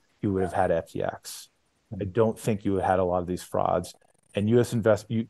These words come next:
U S investors would have stayed on, uh,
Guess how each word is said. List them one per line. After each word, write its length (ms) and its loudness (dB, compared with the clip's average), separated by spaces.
U 140 4
S 100 2
investors 540 2
would 120 0
have 120 -4
stayed 640 2
on, 480 2
uh, 300 2